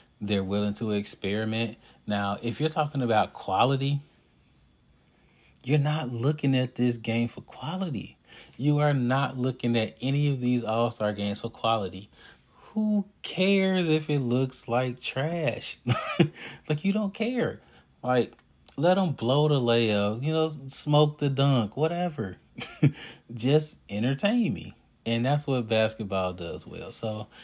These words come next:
um, I'm, I'm always up for the N B A All-Star Game. Um, I'm hoping that what M L B does is they continue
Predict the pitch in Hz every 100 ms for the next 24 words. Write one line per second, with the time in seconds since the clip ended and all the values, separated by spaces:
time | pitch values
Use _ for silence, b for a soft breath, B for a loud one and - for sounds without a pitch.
0 | B B - 117 110 104 127 139 - 131
1 | 131 127 127 123 110 110 104 - - 104
2 | 95 - 104 98 98 101 104 101 87 95
3 | 98 98 98 98 104 104 98 - B B
4 | B B B _ 120 110 98 92 - _
5 | _ _ _ _ 123 131 123 - 156 175
6 | 180 165 151 131 113 123 110 123 120 107
7 | 107 113 123 123 120 107 107 101 107 110
8 | 101 - 110 104 104 104